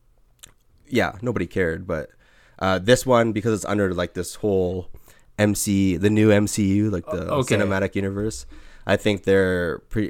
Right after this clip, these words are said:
Speaker 1: pretty much expecting another knockout.
Speaker 2: Okay, so can you clarify something for me? So I'm not a huge comic book nerd right now. I used to, like, when I was a kid, I liked comic, comic books.
Speaker 1: Mm-hmm.
Speaker 2: What's the difference between the M C U and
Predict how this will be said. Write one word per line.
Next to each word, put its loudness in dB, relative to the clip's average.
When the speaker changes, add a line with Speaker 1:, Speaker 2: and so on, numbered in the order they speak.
Speaker 1:
pretty 0
much -4
expecting -4
another -4
knockout. -6
Speaker 2:
Okay, 2
so 2
can -8
you 0
clarify 2
something -2
for -4
me? 2
So 0
I'm 4
not 6
a 0
huge -6
comic -4
book -4
nerd -4
right -6
now. -6
I -4
used -6
to, -10
like, -4
when 0
I 2
was -2
a -6
kid, -8
I -4
liked -6
comic, -6
comic -8
books. -10
Speaker 1:
Mm-hmm. -4
Speaker 2:
What's 2
the 0
difference -2
between -4
the -8
M -4
C -4
U -2
and -4